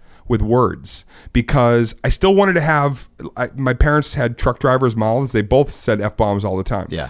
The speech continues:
Speaker 1: I still wanted to have that 'cause that's part of me.
Speaker 2: Yeah.
Speaker 1: But I wanted to be able to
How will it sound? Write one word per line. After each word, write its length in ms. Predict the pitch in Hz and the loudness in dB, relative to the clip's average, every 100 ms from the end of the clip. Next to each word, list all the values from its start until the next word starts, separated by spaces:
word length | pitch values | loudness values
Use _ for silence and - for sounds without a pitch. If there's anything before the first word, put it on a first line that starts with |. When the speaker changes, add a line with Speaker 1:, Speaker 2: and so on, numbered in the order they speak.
| - | -6
Speaker 1:
I 40 | - | -2
still 180 | 226 | 2
wanted 160 | 247 190 | 4 4
to 80 | 120 | 2
have 240 | 135 156 | 2 0
that 160 | 92 - | -4 -4
'cause 100 | 123 | -2
that's 140 | 131 | 0
part 260 | - 127 139 | 2 2 2
of 60 | |
me. 220 | 156 180 185 | 0 -2 -2
Speaker 2:
Yeah. 180 | 73 58 - - - | -2 -4 -12 -20 0
Speaker 1:
But 160 | 156 151 | 2 4
I 60 | |
wanted 280 | 165 180 170 | 4 4 4
to 80 | 147 | 2
be 100 | 147 | 2
able 140 | 143 | 2
to 120 | 131 | 2